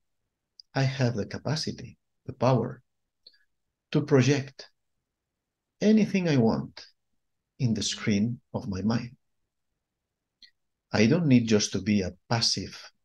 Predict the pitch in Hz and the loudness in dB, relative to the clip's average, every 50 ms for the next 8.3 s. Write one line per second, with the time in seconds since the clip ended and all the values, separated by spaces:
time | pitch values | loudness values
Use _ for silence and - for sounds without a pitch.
0 | - 110 - - - - 170 160 117 101 104 139 - - _ _ _ _ _ _ | -8 -8 -6 -4 0 2 2 2 2 2 -2 -4 -4 -8 _ _ _ _ _ _
1 | _ _ _ _ _ _ _ _ _ _ _ _ _ _ _ _ - - 113 104 | _ _ _ _ _ _ _ _ _ _ _ _ _ _ _ _ -10 -4 -2 -2
2 | 95 90 87 87 - 104 117 139 175 180 202 220 226 220 _ _ _ _ _ _ | -2 -2 -4 -2 0 0 0 2 2 2 0 0 -2 -4 _ _ _ _ _ _
3 | _ _ _ _ _ _ _ _ _ - - 101 95 104 120 139 135 - - - | _ _ _ _ _ _ _ _ _ -6 -4 -2 0 2 2 0 0 -4 -4 -2
4 | 185 196 196 - - - - _ _ _ _ _ _ _ _ _ _ - - - | -2 -2 -2 -6 -14 -20 -20 _ _ _ _ _ _ _ _ _ _ -16 -8 -4
5 | 160 180 165 - - - - - - _ _ _ _ _ _ _ _ _ _ _ | -2 -2 -2 -2 -4 -8 -14 -16 -16 _ _ _ _ _ _ _ _ _ _ _
6 | _ _ _ _ - - 98 - - 110 120 131 - - 117 117 135 139 - 104 | _ _ _ _ -6 -6 -6 -2 -2 -2 -2 -2 -2 -2 0 0 0 0 -2 -6
7 | 101 - - - 104 104 117 113 - - - - 113 - - - 160 143 143 131 | -8 -10 -10 -4 -2 -2 -2 -4 -6 -14 -16 -16 -16 -16 -8 -6 -6 -6 -4 -6
8 | - - - - - | -10 -10 -10 -12 -14